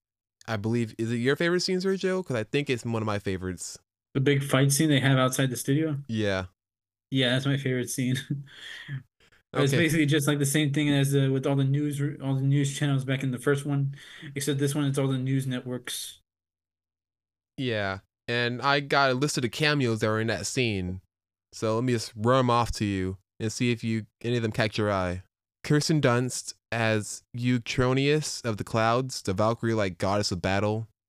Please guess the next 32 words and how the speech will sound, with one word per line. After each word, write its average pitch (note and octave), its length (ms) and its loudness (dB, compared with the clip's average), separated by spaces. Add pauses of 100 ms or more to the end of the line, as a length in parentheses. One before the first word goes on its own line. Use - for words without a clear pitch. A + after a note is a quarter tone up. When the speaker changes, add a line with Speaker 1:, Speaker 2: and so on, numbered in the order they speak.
(140)
Speaker 1:
She - 200 -6
Speaker 2:
I'm A#2 60 0
not A#2 140 2
Speaker 1:
was G#2 160 0
Speaker 2:
sure E3+ 200 -2
that's C#3 320 -4
what C3+ 380 -8
that C3 200 -10 (100)
is, B2 760 -8 (640)
because C#3 280 0
Ares D3+ 360 4
is A#2+ 160 -2
a, A#2 220 -4
is A#2+ 160 -6
a B2 40 -8
god A#2+ 220 0
of A2 120 0
battle, A#2 320 -2 (140)
of A#2+ 160 -2
war. B2 280 4
Speaker 1:
She's B2+ 260 -2
a G#2+ 60 -2
goddess G#2 380 0
of F2+ 80 -4
battle, F2 260 -2
though. F2 300 -6 (500)
She - 160 -2
was C3 400 -2 (240)
Mary B2+ 260 2
Jane A2+ 340 0
in F#2+ 480 -2
Spider-Man F2+ 580 -2